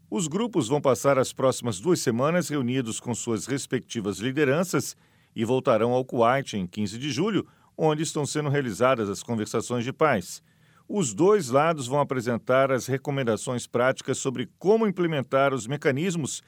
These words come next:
que irão levar à assinatura do acordo de paz e acabar com o conflito no Iêmen. O enviado da onu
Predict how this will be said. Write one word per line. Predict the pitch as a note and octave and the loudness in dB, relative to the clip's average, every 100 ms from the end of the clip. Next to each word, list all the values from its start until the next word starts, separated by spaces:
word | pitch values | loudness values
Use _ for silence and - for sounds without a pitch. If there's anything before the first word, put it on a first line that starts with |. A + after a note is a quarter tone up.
| _ _ _ - | _ _ _ -6
que | A3 | -2
irão | G3+ E3+ F#3+ | 2 4 4
levar | G3+ D3 C3+ F3 C#3+ | 4 4 4 4 4
à | F2+ F2 | 0 -2
assinatura | F#2 A#2+ G#2 - G#2 | -4 -4 -4 -2 -2
do | G#2 | 0
acordo | G2+ - F#2 F2+ | -2 -4 -6 -4
de | C#3 | -2
paz | - F#3 A3 - _ _ _ | 2 2 0 -8 _ _ _
e | - | -2
acabar | A#2 D3 G#2 A#2+ A2+ | 0 2 4 2 2
com | B2 | -2
o | A#2+ | -2
conflito | B2+ G2+ A2 G#2+ | -2 -2 -2 -4
no | A2+ A2 | -2 0
Iêmen. | G2+ G2 E2+ D2 _ _ _ | 0 -2 -4 -8 _ _ _
O | G#2+ | -2
enviado | A2+ F#2+ G#2 F#2 | -2 0 -2 2
da | B2+ | 4
onu | B2+ F#3 | 4 2